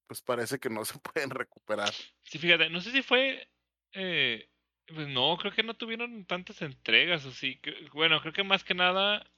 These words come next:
Speaker 2: eh, fue un partido que se ganó en, en las trincheras, digo, porque Miles Sanders salió lesionado, de hecho ya se fue a, a reserva de lesionados, ¿o fue el pasado? Bueno, tengo la nota que está lesionado.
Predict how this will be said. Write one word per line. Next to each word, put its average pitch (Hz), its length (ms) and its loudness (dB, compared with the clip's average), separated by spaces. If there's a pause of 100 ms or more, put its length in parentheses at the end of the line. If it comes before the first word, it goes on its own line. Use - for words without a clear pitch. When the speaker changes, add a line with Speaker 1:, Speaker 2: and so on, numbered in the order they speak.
(120)
Speaker 2:
eh, 143 380 -4
fue 143 160 -6
un 143 80 -12
partido 175 340 4
que - 100 -14
se 143 120 6
ganó 131 580 4
en, 117 400 -2 (480)
en 120 180 2
las 123 200 4
trincheras, 143 540 4
digo, 143 420 2 (420)
porque 139 240 4
Miles 156 240 4
Sanders 180 440 4
salió 131 360 4
lesionado, 147 440 4
de 143 60 4
hecho 139 160 -6 (160)
ya 123 140 8
se 131 120 -12
fue 127 200 2 (480)
a, 104 360 0
a 101 40 -4
reserva 113 380 -2
de 131 60 2
lesionados, 120 880 -2
¿o 110 100 -12
fue 113 140 -6
el 117 80 -14
pasado? 196 500 -14 (140)
Bueno, 143 240 -14
tengo 127 220 -14
la 123 100 -8
nota 120 240 -10
que - 100 -18
está 110 180 -6
lesionado. 110 520 -8